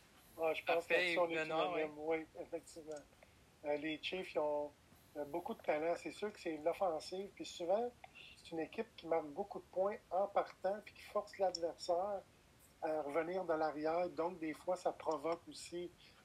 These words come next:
Speaker 1: euh, des revirements, une certaine pression. C'est, c'est une belle équipe à, à voir aller, euh, les Chiefs.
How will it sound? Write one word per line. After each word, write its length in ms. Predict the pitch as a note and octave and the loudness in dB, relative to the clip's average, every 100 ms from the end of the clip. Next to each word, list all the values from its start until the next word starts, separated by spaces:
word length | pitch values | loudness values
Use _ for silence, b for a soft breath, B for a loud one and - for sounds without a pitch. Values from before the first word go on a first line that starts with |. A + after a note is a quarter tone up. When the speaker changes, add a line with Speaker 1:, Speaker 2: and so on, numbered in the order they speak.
| - D3+ | -4 2
Speaker 1:
euh, 200 | D3 D3 | 4 4
des 160 | D3 | 2
revirements, 640 | D3 D#3 D#3+ D3 D#3 D#3+ D#3+ | 2 2 -2 0 2 2 -2
une 80 | D#3 | -2
certaine 400 | F3 - E3+ D#3 | -4 0 -4 -2
pression. 520 | - D3 - D#3+ E3 - | -2 -2 0 -4 -4 -6
C'est, 240 | D3+ C#3+ C3+ - - - - | -8 -8 -10 -16 -20 -20 -8
c'est 80 | D3+ | -2
une 60 | |
belle 180 | F3 G3 | 0 0
équipe 340 | E3+ F#3+ F#3+ | -2 -4 -4
à, 80 | - - - B B - | -4 -6 -20 B B -4
à 60 | D#3 | -2
voir 260 | C#3 D3+ D3 | 2 2 2
aller, 360 | C#3 D3 D#3+ | 0 0 -2
euh, 200 | D3 C#3 C3 - - - | 0 0 -4 -10 -20 -14
les 120 | C3+ | -12
Chiefs. 300 | - C#3+ C#3 | -10 -10 -10